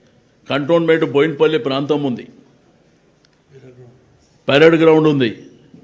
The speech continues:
ఈ చరిత్రని రూపుమాపేటువంటి ప్రయత్నం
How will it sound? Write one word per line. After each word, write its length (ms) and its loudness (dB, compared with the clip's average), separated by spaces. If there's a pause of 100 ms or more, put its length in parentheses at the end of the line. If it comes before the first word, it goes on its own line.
(960)
ఈ 140 2 (160)
చరిత్రని 540 0 (100)
రూపుమాపేటువంటి 880 0
ప్రయత్నం 600 -2